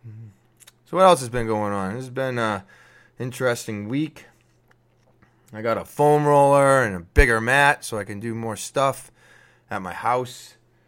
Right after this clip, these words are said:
Uh, more working out. Um, lifting some kettlebells now. Trying to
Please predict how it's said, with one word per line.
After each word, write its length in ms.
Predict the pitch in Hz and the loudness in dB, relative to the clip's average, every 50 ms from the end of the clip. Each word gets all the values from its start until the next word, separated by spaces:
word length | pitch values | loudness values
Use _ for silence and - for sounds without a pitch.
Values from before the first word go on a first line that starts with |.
| _ _ _ _ _ _ _ _ | _ _ _ _ _ _ _ _
Uh, 340 | - 98 98 95 92 90 87 90 | -12 -8 -8 -6 -6 -6 -8 -8
more 200 | 95 101 101 101 | -8 -8 -8 -6
working 380 | 101 107 117 113 - - 95 95 | -4 -2 -2 -2 -2 -4 -6 -6
out. 400 | 107 117 120 120 120 123 - - - - - - - - _ - | -2 0 0 2 0 0 -4 -8 -12 -16 -16 -16 -18 -20 _ -14
Um, 920 | 95 92 95 95 92 95 95 95 92 92 92 90 90 90 87 87 87 87 _ _ _ _ _ - | -12 -10 -10 -10 -8 -8 -8 -10 -10 -10 -10 -12 -12 -14 -16 -16 -18 -20 _ _ _ _ _ -14
lifting 500 | - 110 117 113 - 113 110 101 95 95 | -10 -10 -10 -8 -10 -12 -12 -12 -12 -12
some 200 | - - 92 90 | -14 -16 -16 -18
kettlebells 760 | - - - 139 143 143 147 143 139 143 143 143 139 135 123 139 | -18 -10 -4 -2 2 2 2 2 2 2 4 4 4 2 0 -4
now. 540 | 143 143 143 143 143 143 143 143 135 123 - _ _ _ _ _ _ _ _ | -4 -4 -2 0 0 0 0 0 -2 -6 -10 _ _ _ _ _ _ _ _
Trying 260 | _ - 110 104 101 | _ -12 -10 -10 -8
to 220 | 98 95 92 92 | -10 -10 -10 -12